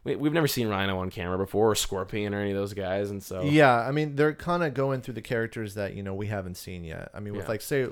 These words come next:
Speaker 2: with someone like Batman, like, the Joker is, like, just always gonna be the most iconic, like, villain that Batman's ever had. So we've already seen, like, three, uh, versions of him.
Speaker 1: Yeah.
Speaker 2: But he's got, like, such a huge fucking villain roster, and I, that was a cool thing about him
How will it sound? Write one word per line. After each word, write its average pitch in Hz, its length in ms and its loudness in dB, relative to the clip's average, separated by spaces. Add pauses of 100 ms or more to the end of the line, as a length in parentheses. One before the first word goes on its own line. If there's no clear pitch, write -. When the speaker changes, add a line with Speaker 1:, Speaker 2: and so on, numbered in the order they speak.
Speaker 2:
with 110 120 -8
someone 120 260 -4
like 95 200 -8
Batman, 87 580 -8 (540)
like, 113 180 -8
the 123 80 -6
Joker 123 480 4
is, 98 160 -2
like, 98 260 -4 (720)
just 123 200 -2
always 110 360 0
gonna 104 160 -6
be 104 80 -6
the 101 80 -6
most 101 200 -6
iconic, 101 540 -6
like, 92 160 -6
villain 95 240 -4
that 87 180 -6
Batman's 90 320 -6
ever 90 120 -6
had. 104 240 -4
So 104 80 -6
we've 101 160 -4
already 95 180 -2
seen, 95 240 -10
like, 90 300 -8 (560)
three, 104 360 2
uh, 87 300 -4
versions 107 440 2
of 82 100 -8
him. 90 320 -12
Speaker 1:
Yeah. 98 120 -8 (220)
Speaker 2:
But 110 200 4 (120)
he's 127 180 -4
got, 131 220 0
like, 101 160 -16
such - 360 0
a - 20 -8
huge 113 320 -8
fucking 104 380 -6
villain 120 240 -2
roster, 98 340 -4
and 104 140 -4
I, 107 180 -14
that 127 80 0
was 127 120 -2
a - 20 -8
cool 143 160 4
thing 135 160 -2
about 113 200 0
him 117 220 -4